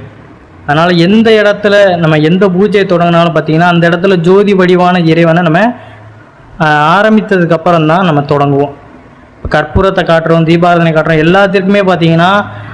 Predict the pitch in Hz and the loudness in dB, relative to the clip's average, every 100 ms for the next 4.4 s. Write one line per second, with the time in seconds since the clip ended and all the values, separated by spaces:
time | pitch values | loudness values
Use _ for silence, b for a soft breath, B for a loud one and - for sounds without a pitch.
0 | B 180 180 185 196 214 240 240 220 214 | B -2 0 0 2 0 0 0 2 2
1 | 208 196 185 185 175 175 180 160 175 165 | 0 0 0 0 0 2 0 0 -2 0
2 | 160 151 143 143 139 147 - - - - | 0 2 0 0 0 -2 -10 -18 -20 -20
3 | - - - - - - 165 190 202 202 | -20 -20 -20 -20 -6 -2 0 0 0 0
4 | 208 - 165 | -2 -2 0